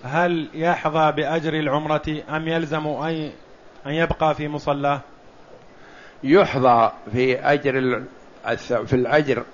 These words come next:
Speaker 2: في اللزوم مصلاه، لأن المراد والله أعلم في مصلاه المكان الذي صلى فيه، يعني المسجد،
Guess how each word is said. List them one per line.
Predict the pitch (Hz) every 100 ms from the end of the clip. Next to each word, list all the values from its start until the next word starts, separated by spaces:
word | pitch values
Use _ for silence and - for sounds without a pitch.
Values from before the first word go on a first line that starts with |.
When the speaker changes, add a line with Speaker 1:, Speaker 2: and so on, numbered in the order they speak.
| -
Speaker 2:
في | 117
اللزوم | 117 113 107 139 139 117
مصلاه، | 117 - 117 113 123 113 - - - - - -
لأن | 143 151 190 180
المراد | 180 180 175 175 185 175 165 165 -
والله | 185 240 208 180 156 170
أعلم | 175 135 135 131 135 139 101
في | 147 160
مصلاه | 151 143 156 151 147 147 135 123 117 - - - -
المكان | 175 180 180 - 208 202
الذي | 185 180 180 190 165
صلى | 208 214 156 131
فيه، | 135 190 131
يعني | 123 131 147
المسجد، | 165 208 - - 113